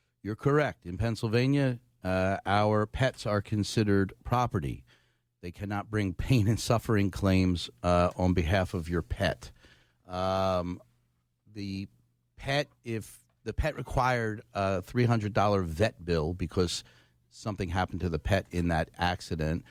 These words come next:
then you can get the three hundred bucks. That's about the extent of it. If the dog was killed in the accident and it cost you nothing, uh, to buy the dog, um, and nothing to replace the dog, like, let's say you got it at the pound,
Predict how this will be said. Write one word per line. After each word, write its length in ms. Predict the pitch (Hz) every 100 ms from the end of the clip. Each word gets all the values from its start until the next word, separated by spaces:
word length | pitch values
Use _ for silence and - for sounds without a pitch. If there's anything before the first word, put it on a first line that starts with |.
| - _ _
then 460 | 87 87 87 87 87
you 140 | 101
can 140 | 90 101
get 160 | 92
the 80 | -
three 180 | - 92
hundred 220 | 82 82 73
bucks. 380 | 58 - - - _ _ -
That's 220 | 87 -
about 380 | 82 80 80 -
the 120 | 87
extent 400 | 78 - 85 78
of 80 | 69
it. 120 | 67 -
If 140 | 92
the 80 | 101
dog 420 | 98 120 127 110
was 280 | 110 104 -
killed 360 | - 190 240 214
in 100 | 104
the 120 | 80
accident 600 | 69 65 - - 67 64 - _ _ _ _
and 100 | 92
it 80 | 92
cost 380 | - 107 - 107
you 300 | 98 95 90
nothing, 720 | 85 110 131 - 90 107 131 - _ -
uh, 280 | 87 87 80
to 80 | 90
buy 280 | 87 98 110
the 100 | 92
dog, 440 | 85 82 85 95 - _ _ _ _
um, 540 | 85 85 82 82 82 85
and 220 | 87 92
nothing 340 | 104 104 101 85
to 160 | 98
replace 460 | 90 - 113 113 -
the 100 | 80
dog, 420 | 71 78 80 85
like, 140 | 82 -
let's 160 | 85
say 120 | - 80
you 100 | 73
got 200 | 80 78
it 80 |
at 120 | 76 -
the 80 |
pound, 600 | 73 - 95 80 73 82